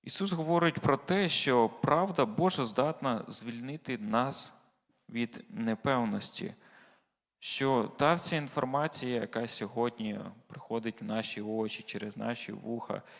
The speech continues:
що тільки тоді, коли ми почнемо її якось за допомогою Слова Божого фільтрувати, от саме тоді в наше життя прийде та сама впевненість, яку кожен хоче відчувати, я більш ніж впевнений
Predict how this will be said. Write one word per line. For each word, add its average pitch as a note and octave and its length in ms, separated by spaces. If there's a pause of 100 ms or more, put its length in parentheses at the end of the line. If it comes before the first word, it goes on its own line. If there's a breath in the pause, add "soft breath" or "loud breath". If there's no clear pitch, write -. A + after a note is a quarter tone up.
(420 loud breath)
що A2+ 260 (840)
тільки E3+ 280
тоді, D#3 340
коли A#2+ 600 (260)
ми G#2+ 280
почнемо C#3 680
її A#2 460
якось A2+ 580 (840 soft breath)
за A2+ 140
допомогою B2+ 500
Слова A#2+ 480
Божого A#2+ 440
фільтрувати, A2+ 720
от A2 160
саме C3 260
тоді B2 380
в C3 80
наше A#2 360
життя D3 320
прийде - 380
та A2+ 220
сама B2+ 320
впевненість, C#3 840 (680 loud breath)
яку D3 600 (100)
кожен D#3+ 320
хоче D3+ 460
відчувати, B2 680
я G#2+ 220
більш - 300
ніж G#2+ 180
впевнений G#2+ 720